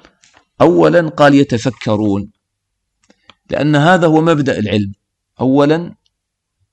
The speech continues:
تفكر، إنه فكر وقدر. شوف، أول شيء تفكر، يعني، آه، تردد في قلبك وعقلك يعني هذه الصورة وتقلبها،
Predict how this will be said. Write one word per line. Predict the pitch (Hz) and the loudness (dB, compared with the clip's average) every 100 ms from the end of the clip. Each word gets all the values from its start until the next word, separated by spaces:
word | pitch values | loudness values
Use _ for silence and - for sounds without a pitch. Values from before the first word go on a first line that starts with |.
| - | -10
تفكر، | 113 139 139 - - _ - | -4 -4 -6 -14 -16 _ -14
إنه | 101 98 | -12 -4
فكر | 139 - - 135 | -6 -4 -2 0
وقدر. | 117 - 110 76 - - _ _ _ _ _ _ _ | 0 -2 -4 -6 -12 -14 _ _ _ _ _ _ _
شوف، | - - _ _ - | -20 -20 _ _ -4
أول | 139 139 123 | 0 0 0
شيء | - 143 147 _ _ _ _ _ - | -2 -4 -4 _ _ _ _ _ -8
تفكر، | 131 170 - 104 101 _ _ | -4 -4 -4 -12 -12 _ _
يعني، | - 113 113 113 _ _ _ _ _ _ _ _ - | -12 -8 -8 -8 _ _ _ _ _ _ _ _ -10
آه، | - 53 52 - - - - - - - - - - _ _ _ _ _ _ _ - | -10 -8 -10 -12 -12 -14 -16 -18 -20 -20 -20 -20 -20 _ _ _ _ _ _ _ -8
تردد | 139 160 139 113 117 - _ | 0 0 0 -4 -6 -8 _
في | - 110 | -6 -4
قلبك | 117 127 104 107 107 | 0 0 0 -4 -8
وعقلك | - 123 - 110 110 - _ _ _ _ _ _ _ _ _ _ _ _ _ _ | -6 -6 -4 -4 -4 -8 _ _ _ _ _ _ _ _ _ _ _ _ _ _
يعني | 60 110 107 110 107 107 | -10 -6 -4 -4 -4 -6
هذه | 107 123 117 | -6 -6 -6
الصورة | 110 120 117 107 107 110 - | -6 -4 -2 -2 -4 -8 -18
وتقلبها، | - - 123 110 117 107 107 104 104 110 | -20 -10 -4 0 0 0 -2 -2 -4 -6